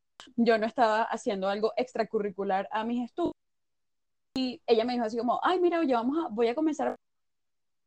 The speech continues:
gustaría también, ay, acompáñame un día, ¿qué tanto?".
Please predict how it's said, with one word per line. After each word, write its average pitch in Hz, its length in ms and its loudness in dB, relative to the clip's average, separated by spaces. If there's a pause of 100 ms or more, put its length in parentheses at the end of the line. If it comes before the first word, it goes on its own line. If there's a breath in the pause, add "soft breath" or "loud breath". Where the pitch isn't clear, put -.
(500)
gustaría 277 400 -4
también, 285 320 0
ay, 381 160 -8
acompáñame 277 420 0
un 277 80 2
día, 269 180 0
¿qué 233 120 -4
tanto?". - 360 -6